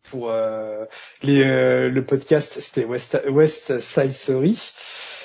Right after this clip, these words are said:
Et là, pour le coup, bah, je l'ai bien vu, hein, The Fabelman. Enfin, tout du moins, j'étais bien présent, euh, dans la salle et <laughs> devant l'écran. Mais malheureusement, bah, je me suis endormi pendant une, une partie du film, on va dire, allez, un,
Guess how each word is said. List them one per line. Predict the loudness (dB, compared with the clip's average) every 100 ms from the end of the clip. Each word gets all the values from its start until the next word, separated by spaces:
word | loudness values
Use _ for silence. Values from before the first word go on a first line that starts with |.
| 4
Et | 6 8 8 8
là, | 6 4
pour | 4
le | 4
coup, | 2 2
bah, | 2
je | 2 -2
l'ai |
bien | 2 2 2
vu, | 2 2
hein, | 2
The | -4
Fabelman. | -2 2 2 2 -2
Enfin, | -2 -4
tout | -2 4
du | 6
moins, | 6
j'étais | 4 -4 -10
bien | -4 -2
présent, | 2 2 4 4 2 0
euh, |
dans | 0
la | 0 0
salle | 2 2 2 -2 -8 -16 -18 -10 -4
et | -2 0 0 0
<laughs> | -4 -6 2
devant | 2 4 -2
l'écran. | -2 -2 0 0 -2 -10 -20 -20 -18 -18 -20 -6 0
Mais | 2
malheureusement, | 4 4 4 4 4 2 2
bah, | 0
je | 0
me | -2
suis | -2
endormi | 0 2 2 2
pendant | 0 0
une, | 2 2
une | 0 -2 -4 -2
partie | -2 0 2
du | 2
film, | 0 -2 2 2
on | 2
va | -2
dire, | -2 0 0
allez, | 2 0 0
un, | -4